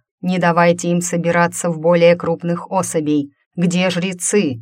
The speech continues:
Есть здесь хоть один жрец?» «Я отец Найт», ответил командиру чей-то спокойный баритон, а затем в тумане тускло засветился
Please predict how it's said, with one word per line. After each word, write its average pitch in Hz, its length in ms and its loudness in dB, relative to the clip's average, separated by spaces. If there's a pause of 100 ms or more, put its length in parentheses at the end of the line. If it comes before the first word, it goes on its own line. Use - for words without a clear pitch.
(140)
Есть 180 560 0
здесь 175 480 0
хоть 170 260 0
один 175 380 0
жрец?» 170 580 -2 (600)
«Я 160 420 0
отец 160 520 -2
Найт», 160 440 -6 (400)
ответил 170 460 -4
командиру 175 560 -2
чей-то 170 440 -6 (200)
спокойный 170 580 -2
баритон, 175 600 -4 (340)
а 175 100 -2
затем 175 280 -2
в 175 80 -12
тумане 170 360 -2
тускло 190 460 -8
засветился 170 840 -6